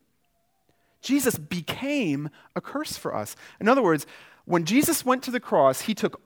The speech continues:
all of the bad things we ever thought, all of the horrible experiences that we've gone through, all the wrong things that we have ever done, he took them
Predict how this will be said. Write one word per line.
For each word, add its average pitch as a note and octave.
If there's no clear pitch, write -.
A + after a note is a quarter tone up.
all D4
of E3
the D3+
bad G#3+
things A3
we E3+
ever F3
thought, A#2
all B3
of A3+
the F#3
horrible A3
experiences F#3+
that D3+
we've D#3+
gone C#3
through, A#2+
all C4
the C#4+
wrong A3+
things G#3+
that F#3
we E3+
have E3+
ever G3+
done, D#3+
he D#3
took -
them G#3